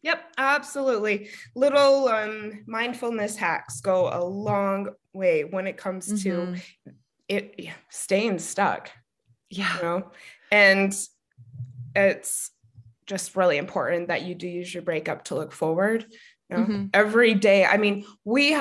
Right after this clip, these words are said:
Speaker 1: we all do things, maybe even every day that we would have done differently. Who knows?
Speaker 2: Yeah,
Speaker 1: But, you know, every
Speaker 2: one hundred percent.
Speaker 1: day, you know, we have an opportunity to dwell on that or look forward.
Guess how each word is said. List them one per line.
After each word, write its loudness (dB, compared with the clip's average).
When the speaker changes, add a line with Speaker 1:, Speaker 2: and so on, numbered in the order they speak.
Speaker 1:
we -2
all 6
do -2
things, -6
maybe 6
even 2
every 0
day 0
that -2
we -8
would -6
have -6
done -6
differently. -2
Who 4
knows? 4
Speaker 2:
Yeah, 4
Speaker 1:
But, 2
you 6
know, 8
every 6
Speaker 2:
one -2
hundred -2
percent. -6
Speaker 1:
day, 0
you 2
know, 6
we 0
have -2
an -4
opportunity -6
to -8
dwell 0
on -2
that -4
or 4
look -2
forward. -4